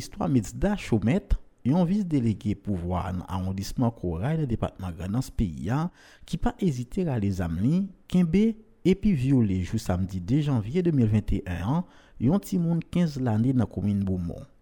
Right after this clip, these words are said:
Dapre sa medya lokal yo rapòte: Avan sa, se te enspektè lapolis Lizè Wonsar ki te vyole yon timoun sèz lane, trant desanm pase a, nan komin Mowon, toujou nan depatman Grandans peyi a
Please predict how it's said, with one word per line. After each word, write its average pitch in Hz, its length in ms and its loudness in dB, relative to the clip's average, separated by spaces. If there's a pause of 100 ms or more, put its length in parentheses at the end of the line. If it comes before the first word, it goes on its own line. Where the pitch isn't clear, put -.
(160)
Dapre 90 320 -6
sa 101 180 -4
medya 82 380 -6
lokal 73 320 -6
yo 127 160 4
rapòte: 98 460 -4 (380)
Avan 85 280 -2
sa, 185 400 -2
se - 200 -2
te 208 240 0
enspektè - 560 -2
lapolis 110 640 -4
Lizè 87 360 0
Wonsar 101 720 -2 (240)
ki 165 140 -2
te 220 120 6
vyole 151 380 2
yon 117 140 2
timoun 87 360 -2
sèz 135 400 0
lane, 92 380 -2 (420)
trant 175 360 2
desanm 170 360 0
pase 107 480 -2
a, 104 80 4
nan 95 160 0
komin 135 320 2
Mowon, 107 400 4 (520)
toujou 139 280 6
nan 165 120 2
depatman 107 480 -2
Grandans 90 360 -4
peyi 53 440 -8
a - 100 -12